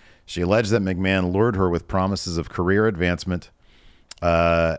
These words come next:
and then he allegedly exploited her and trafficked her to other men inside the company. Grant signed a non-disclosure agreement in twenty twenty-two in which McMahon agreed to pay three million dollars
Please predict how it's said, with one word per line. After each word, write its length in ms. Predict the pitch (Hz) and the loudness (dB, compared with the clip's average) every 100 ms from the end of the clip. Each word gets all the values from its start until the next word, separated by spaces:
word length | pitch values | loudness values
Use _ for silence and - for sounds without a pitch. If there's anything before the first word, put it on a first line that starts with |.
| - | -4
and 240 | 92 90 | -4 -2
then 160 | 95 90 | 0 0
he 100 | 92 | 0
allegedly 440 | 87 90 90 87 | 0 0 0 -2
exploited 520 | 82 - 110 120 113 | -2 -4 0 0 0
her 320 | 76 85 85 - | 0 0 0 -2
and 140 | 82 85 | -6 -6
trafficked 480 | - 95 - - | -2 -2 -2 -6
her 160 | - 87 | -4 -4
to 180 | - - | -6 -8
other 220 | 98 104 | -4 -2
men 220 | 92 82 | -2 -2
inside 400 | 82 80 80 76 | -2 -4 -4 -4
the 80 | 73 | -6
company. 480 | - 87 78 71 73 _ _ - - _ _ | -8 -8 -6 -10 -12 _ _ -20 -20 _ _
Grant 280 | - 95 92 | -2 -2 0
signed 220 | 104 95 | 0 2
a 60 | 92 | 2
non-disclosure 680 | 98 107 95 110 110 98 | 2 0 0 0 2 2
agreement 380 | 95 90 104 101 | 0 2 2 0
in 40 | 87 | -2
twenty 260 | - 101 | -2 -2
twenty-two 500 | 95 101 90 - 131 | -2 -2 -2 0 -2
in 100 | 135 | 0
which 200 | 95 92 | 0 -2
McMahon 340 | 92 - 95 101 | -4 -4 -2 -2
agreed 240 | 85 98 | 0 -2
to 80 | 92 | -2
pay 220 | - 85 | -2 -2
three 240 | 78 123 143 | -2 -2 0
million 320 | 110 87 76 | 2 0 0
dollars 480 | 85 87 87 - | 2 2 0 -2